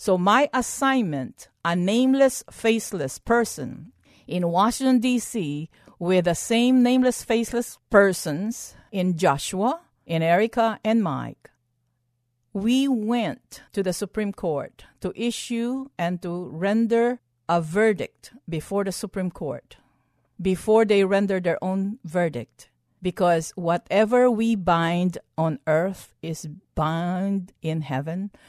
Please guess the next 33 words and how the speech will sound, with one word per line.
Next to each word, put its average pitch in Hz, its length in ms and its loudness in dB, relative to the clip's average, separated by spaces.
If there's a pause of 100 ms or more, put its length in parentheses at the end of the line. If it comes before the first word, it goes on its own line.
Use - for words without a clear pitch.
(140)
Whatever 160 540 -2
we 208 420 -4
loose 190 600 -4
on 160 220 -6
earth 139 380 -6
is - 220 -12
loose 156 440 -10
in 156 120 -6
heaven. 139 480 -12 (580)
So 175 440 -2
we 208 180 -2
combine 175 760 -2
the 165 160 -2
authority 170 800 0 (400)
of 185 180 2
the 170 100 0
throne 202 360 -2
of 226 160 -4
God 147 400 -6 (400)
and 175 220 0
the 180 240 2
only 240 420 2
true 233 360 -4
judge 147 640 -4 (140)
who's 165 200 -8
going 180 220 -2
to 226 100 -4
judge 175 580 -2 (260)
the 165 120 -4
living 180 640 -2
and 190 160 0
the 226 80 4
dead - 520 -6